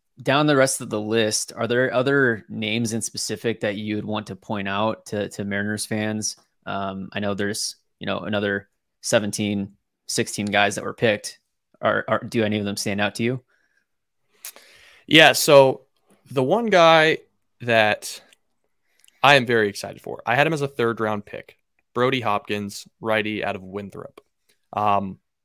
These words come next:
Speaker 2: Brody Hopkins is on the Mount Rushmore. I've said this on other podcasts. He's on the Mount Rushmore of the most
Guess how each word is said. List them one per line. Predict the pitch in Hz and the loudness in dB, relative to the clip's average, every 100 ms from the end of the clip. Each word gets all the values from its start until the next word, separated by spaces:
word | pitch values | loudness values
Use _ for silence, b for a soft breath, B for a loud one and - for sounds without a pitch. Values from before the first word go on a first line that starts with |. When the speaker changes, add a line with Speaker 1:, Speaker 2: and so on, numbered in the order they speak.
| _ | _
Speaker 2:
Brody | 131 139 185 | 2 2 4
Hopkins | 143 131 - 135 127 - | 4 2 2 -4 -6 -10
is | 117 107 104 - - | -6 -6 -6 -12 -10
on | 110 110 | -8 -6
the | 101 | -6
Mount | 101 110 - | -4 -4 -2
Rushmore. | 107 - - 92 92 | -4 -4 -12 -10 -8
I've | - | -8
said | 101 | -6
this | 104 113 | -6 -4
on | 104 | -4
other | 101 | -6
podcasts. | - - - 95 - - _ _ _ _ _ | -6 -8 -8 -10 -10 -18 _ _ _ _ _
He's | - 127 135 | -6 -4 2
on | 143 | 2
the | 143 | 2
Mount | 135 - | 0 2
Rushmore | 110 110 110 110 104 - | 0 0 -2 -2 -2 -6
of | 107 104 | -8 -6
the | 107 | -6
most | 104 101 - | -4 -6 -10